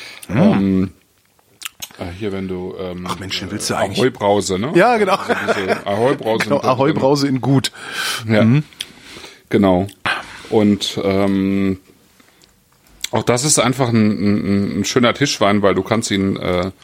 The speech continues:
Speaker 1: also zum einen kannst du ihn super zum Barbecue nehmen, wenn du irgendwie Rippchen hast oder so,
Speaker 2: Oh,
Speaker 1: dann
Speaker 2: geil,
Speaker 1: ist das
Speaker 2: ja,
Speaker 1: ein
Speaker 2: stimmt.
Speaker 1: total geiler Wein dazu.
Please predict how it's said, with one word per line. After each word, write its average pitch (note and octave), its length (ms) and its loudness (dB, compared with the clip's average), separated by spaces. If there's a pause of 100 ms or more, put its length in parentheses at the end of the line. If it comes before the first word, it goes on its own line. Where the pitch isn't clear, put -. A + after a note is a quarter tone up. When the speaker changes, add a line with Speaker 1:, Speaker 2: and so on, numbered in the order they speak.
(280)
Speaker 1:
also G2 160 0
zum G#2 180 2
einen A#2 180 2
kannst - 280 0
du - 20 -4
ihn F#2 160 0
super G2 340 0
zum F#2 180 -4
Barbecue F2 420 -2
nehmen, D#2+ 340 -6
wenn E2 140 -4
du F2+ 80 -2
irgendwie - 320 -6
Rippchen F#2+ 420 -4
hast F#2 220 -4
oder D#2+ 180 -2
so, F2 120 -8
Speaker 2:
Oh, - 180 0
Speaker 1:
dann - 100 -2
Speaker 2:
geil, C3 120 0
Speaker 1:
ist A#2 80 4
das A2 80 2
Speaker 2:
ja, G#2 100 4
Speaker 1:
ein G#2+ 80 0
Speaker 2:
stimmt. A2 240 0
Speaker 1:
total F#2+ 220 4
geiler F#2 340 2
Wein F#2 160 2
dazu. F#2+ 360 -4